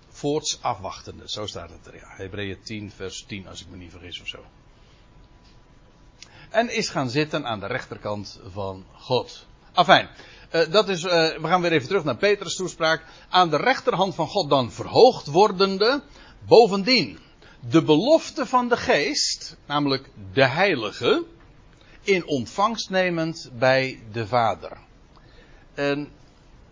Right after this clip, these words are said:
ja, wanneer was dat? Het wordt hier, eh, eh, zo gesuggereerd, hij werd verhoogd en bovendien ontving hij ook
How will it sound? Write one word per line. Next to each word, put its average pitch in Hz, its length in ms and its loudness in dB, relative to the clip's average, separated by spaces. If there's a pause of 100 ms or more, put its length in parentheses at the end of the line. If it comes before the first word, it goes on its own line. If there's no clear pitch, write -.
(240)
ja, 170 160 -6
wanneer 202 300 0
was 190 180 -2
dat? - 340 -6 (4000)
Het 127 220 -16
wordt 135 180 -2
hier, 170 380 2 (640)
eh, 123 200 -10
eh, 110 200 -14 (320)
zo 156 340 4
gesuggereerd, 120 580 -4
hij 113 260 -4
werd - 180 -10
verhoogd 147 760 0
en 135 180 -4
bovendien 113 640 -2
ontving 110 460 -8
hij 101 240 -6
ook 107 360 -10